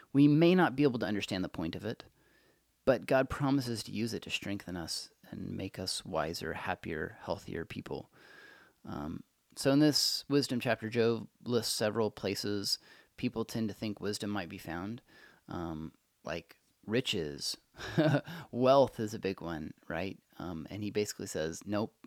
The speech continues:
doesn't work that way." Um, and, uh, you know, some people think it's hidden in the eyes of,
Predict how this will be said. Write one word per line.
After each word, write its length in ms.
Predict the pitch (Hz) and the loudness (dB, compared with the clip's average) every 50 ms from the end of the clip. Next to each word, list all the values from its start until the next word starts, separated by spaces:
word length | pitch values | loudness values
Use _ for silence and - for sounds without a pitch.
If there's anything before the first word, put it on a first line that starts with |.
| - _ - | -20 _ -8
doesn't 220 | 104 107 107 90 | -6 -4 -4 -4
work 180 | 80 87 87 - | -4 -6 -6 -6
that 180 | - 67 52 85 | -8 -8 -8 -8
way." 260 | 87 78 76 92 - - - - - - - _ _ - | -8 -8 -8 -10 -14 -18 -20 -20 -20 -20 -20 _ _ -10
Um, 400 | 82 80 82 85 80 80 78 - _ _ _ _ _ _ _ _ _ _ _ _ _ _ | -8 -6 -6 -6 -6 -8 -10 -12 _ _ _ _ _ _ _ _ _ _ _ _ _ _
and, 320 | 104 104 101 95 95 90 82 | -4 -4 -2 -2 -2 -2 0
uh, 360 | 82 90 85 82 82 82 - - _ _ _ _ _ _ _ _ | 0 2 2 2 2 0 -2 -6 _ _ _ _ _ _ _ _
you 140 | - 113 101 | -8 -6 -4
know, 300 | 85 87 90 90 - - _ _ | -4 -4 -6 -6 -10 -14 _ _
some 260 | - - - 135 123 | -6 -2 0 0 0
people 260 | 117 139 131 - 131 | 0 -2 -2 -2 -4
think 220 | 127 - 135 131 - | -2 0 -2 0 0
it's 220 | 120 110 - - | -2 -6 -6 -4
hidden 320 | - 143 135 123 127 123 123 | -2 -2 0 2 2 2 2
in 100 | 117 113 | 2 0
the 140 | 117 110 | 0 2
eyes 260 | 104 113 113 117 117 120 | 2 2 2 0 -2 -4
of, 220 | 110 - - | -8 -10 -12